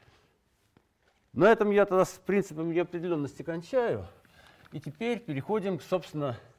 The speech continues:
к теме нашего, нашей лекции. Значит, мы разобрали, что задержка,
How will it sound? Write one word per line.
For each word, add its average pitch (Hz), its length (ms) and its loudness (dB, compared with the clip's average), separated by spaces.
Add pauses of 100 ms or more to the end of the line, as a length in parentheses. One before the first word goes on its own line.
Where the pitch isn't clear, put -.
(640)
к - 80 -20
теме 196 480 2 (600)
нашего, 147 600 4 (1400)
нашей 151 280 2
лекции. 104 480 -2 (1000)
Значит, 175 220 2
мы 247 120 6
разобрали, 208 580 4 (640)
что 175 260 2
задержка, 196 800 4